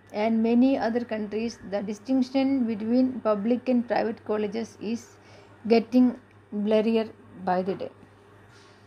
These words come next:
One of the reasons is the competition from the new private post-secondary institutions that are more affordable and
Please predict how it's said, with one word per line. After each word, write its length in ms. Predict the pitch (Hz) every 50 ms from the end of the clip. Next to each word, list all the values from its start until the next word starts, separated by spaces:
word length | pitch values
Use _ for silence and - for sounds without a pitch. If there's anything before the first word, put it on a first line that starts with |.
| - - - - - - - - - - - - - - - - -
One 200 | 269 226 240 247
of 100 | 262 233
the 120 | 247 254 240
reasons 540 | 240 240 254 240 254 240 240 240 240 - 220 - 190 190 - - - - 294 226
is 180 | 233 220 214
the 300 | 208 240 247 247 233 - - -
competition 760 | - 202 196 202 196 208 208 240 240 220 240 226 208 196 196
from 220 | - 214 214 214
the 80 | 202 208
new 460 | 208 208 226 240 247 254 240 233 - - - - - 196 -
private 420 | - 214 220 214 208 208 226 226 - - - -
post-secondary 920 | 220 214 226 240 247 247 - 247 - 208 202 202 220 208 208 196 220 208
institutions 800 | 202 202 202 - 220 208 - 220 208 202 - 180 190 202 - - - - - - - - - - - - -
that 240 | 202 202 208 202 -
are 160 | 208 208 202
more 300 | 196 202 214 220 226 226
affordable 600 | 214 202 208 220 214 214 208 208 202 202 202 - -
and 220 | 196 214 233 240